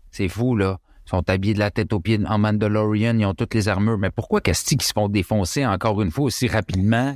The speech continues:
que ça ? C'est comme vraiment dans leur A D N, les Stormtroopers, là, de se faire, de tomber facilement, là. Tu sais, le coup de gun au Mandalorian, il, il, il fera rien.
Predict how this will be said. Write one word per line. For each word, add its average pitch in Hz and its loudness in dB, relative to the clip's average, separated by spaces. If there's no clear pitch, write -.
que 117 2
ça ? 120 -2
C'est - -4
comme 131 0
vraiment 135 0
dans 147 0
leur 127 0
A 120 2
D 113 0
N, 156 0
les 127 0
Stormtroopers, 123 -2
là, 120 0
de 117 0
se 110 -2
faire, 127 0
de 117 0
tomber 123 0
facilement, 131 0
là. 123 0
Tu 165 0
sais, 208 0
le 131 2
coup 185 -4
de 131 -10
gun 233 0
au 190 -2
Mandalorian, 151 0
il, 135 0
il, 131 2
il 113 2
fera 139 0
rien. 120 0